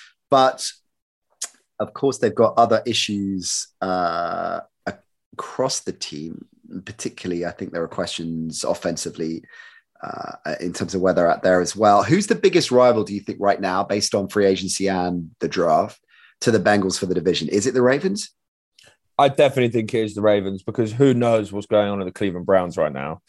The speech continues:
Speaker 2: That's another organization that has managed to take what seemed to be, like, their most positive position in a decade and turn it into an absolute farce and an absolute, I mean, who
Speaker 1: Yeah.
Speaker 2: knows, uh, how many games is Deshaun Watson gonna play this season? I don't even wanna guess. Like, nobody actually knows.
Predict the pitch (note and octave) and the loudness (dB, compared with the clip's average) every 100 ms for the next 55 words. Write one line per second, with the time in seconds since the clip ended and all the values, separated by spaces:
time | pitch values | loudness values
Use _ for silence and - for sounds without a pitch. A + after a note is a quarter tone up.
0 | - - _ B2 A2+ A#2+ A2+ A2 G#2+ G#2 | -20 -20 _ 2 4 4 4 4 4 4
1 | G2+ F#2 G2+ F#2+ - F#2+ F#2+ G#2+ G#2 G2+ | 0 2 0 -2 -4 0 0 0 0 -2
2 | - - G#2 - G#2+ - A#2 A2 - G#2+ | -6 -2 0 0 -2 2 2 2 0 2
3 | G2+ G2 G#2 G#2 G#2 G2+ - - - A#2 | 4 4 2 0 2 0 -4 -6 0 0
4 | G#2+ G#2+ E2+ F#2+ G2+ - F#2+ F2+ E2+ _ | 0 -6 -6 -2 0 0 -4 -4 -10 _
5 | - - - A2 G2 A#2 - F#2+ E2 D#2+ | -20 -10 -2 0 2 0 2 2 2 0
6 | - G2 F2+ G#2+ G2+ D#2 F2 - F#2+ F2+ | -6 -8 -2 0 0 0 -4 -2 -2 -2
7 | - - F#2+ F2 E2+ - _ - - G#2+ | -6 -6 -2 -2 -4 -8 _ -16 2 4
8 | F2 D2 - - - G2 G2 F#2 - G2 | 6 4 2 -6 -8 -6 -4 -4 -4 -4
9 | F#2 F#2 - - - D3 D#3+ F#3 G3+ D3+ | -2 -4 -8 -10 0 4 6 6 6 4
10 | F3 F3 E3 D3 F3 F3 D#3 D3 B2 A#2+ | 2 2 4 4 2 4 4 2 0 -2
11 | B2 C#3+ C3 A#2+ B2+ A#2+ G#2+ D3 C#3 A2 | 2 2 2 0 -2 -4 2 2 2 -4
12 | G2+ F#2 G2 A2 B2 A#2 A2+ G#2+ C3 C3+ | -10 -10 -2 0 2 0 0 0 2 2
13 | - - G2+ A#2 A2+ G#2 G#2 - G#2 G2+ | 2 -2 0 2 0 4 2 2 -6 -2
14 | A2+ E2+ E2 F#2+ | 0 0 -4 -12